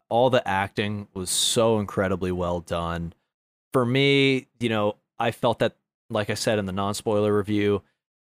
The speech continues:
the movie dragged on a bit. It was really slow in the second act, and, and that kinda took me out of it for a good bit. But all of the characters were so well drawn out, and you could really feel the passion and the motivation for each one of the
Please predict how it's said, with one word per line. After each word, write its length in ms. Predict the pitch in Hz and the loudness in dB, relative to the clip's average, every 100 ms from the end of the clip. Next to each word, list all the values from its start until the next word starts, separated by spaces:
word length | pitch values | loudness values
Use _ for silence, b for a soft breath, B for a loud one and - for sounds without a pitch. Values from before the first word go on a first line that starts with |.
| _ _ - | _ _ -4
the 80 | 113 | -2
movie 300 | 123 135 127 | 0 0 0
dragged 440 | 98 110 107 104 | 0 0 0 0
on 220 | 101 107 | 0 0
a 60 | 110 | 0
bit. 260 | 117 117 - | 2 2 0
It 100 | - | -4
was 260 | 101 101 92 | -2 -4 -4
really 240 | 104 110 | 0 0
slow 480 | 104 - 113 104 104 | 0 0 0 2 2
in 60 | 101 | 0
the 40 | |
second 380 | 95 113 98 104 | -2 -4 -2 -4
act, 500 | 87 95 92 - - - | -2 -4 -6 -8 -14 -8
and, 260 | 95 92 87 - | -8 -8 -14 -14
and 160 | 92 | -8
that 180 | 95 104 | -4 -4
kinda 200 | - 104 | -4 -8
took 240 | 98 120 107 | -6 -6 -4
me 80 | 101 | -4
out 180 | 87 92 | -4 -4
of 80 | 95 | -6
it 100 | - | -6
for 300 | 98 90 90 | -4 -4 -6
a 60 | |
good 320 | 92 98 90 90 | -8 -8 -8 -6
bit. 280 | 90 87 - _ _ _ | -6 -6 -10 _ _ _
But 160 | 107 98 | -4 -2
all 280 | 117 139 151 | 0 4 4
of 140 | 127 - | 2 -4
the 80 | - | -6
characters 640 | - - 107 107 110 104 95 | -4 -2 -2 -2 -4 -6 -8
were 80 | |
so 420 | 92 - - 120 123 | -8 -6 -2 2 2
well 540 | 101 101 98 95 90 _ _ _ | 2 0 0 0 -4 _ _ _
drawn 320 | - 101 101 95 | -4 -2 0 -2
out, 360 | 87 98 98 - | -2 -2 -4 -6
and 460 | 92 90 87 87 - _ _ - | -10 -10 -12 -16 -20 _ _ -8
you 120 | 120 | -2
could 140 | 127 | -2
really 280 | 113 143 135 | 2 4 2
feel 600 | - - 131 127 120 113 101 - | 0 -2 0 4 4 4 0 -8
the 80 | |
passion 420 | 101 107 104 - 104 | -6 -2 -2 -2 -4
and 60 | |
the 40 | 98 | -2
motivation 600 | 98 98 90 87 - 90 | -2 -2 -2 -4 -4 -6
for 160 | 90 - | -10 -6
each 260 | 95 - | -8 -6
one 140 | 90 87 | -8 -6
of 80 | |
the 160 | 82 82 | -6 -8